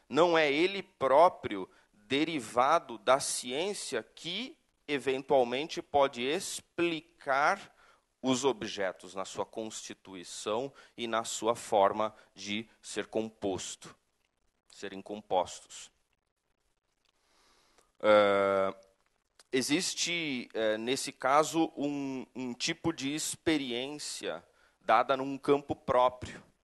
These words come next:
É, essa experiência valorativa que é uma experiência propriamente humana, animal, vital, eh,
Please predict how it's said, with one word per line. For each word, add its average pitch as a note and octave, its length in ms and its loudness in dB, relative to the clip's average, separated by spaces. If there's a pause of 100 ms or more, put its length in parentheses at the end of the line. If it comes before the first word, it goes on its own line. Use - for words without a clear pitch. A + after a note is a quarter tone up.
(680)
É, F2+ 840 -2 (640)
essa B2 280 0
experiência B2+ 920 0 (380)
valorativa C#3+ 1120 4
que D3+ 480 -6 (480)
é D3+ 80 4
uma D#3+ 160 4
experiência D3 600 0
propriamente D3+ 1040 2 (1040)
humana, D#3 680 0 (420)
animal, A2+ 880 2 (360)
vital, A#2 880 2 (1120)
eh, F2 600 -4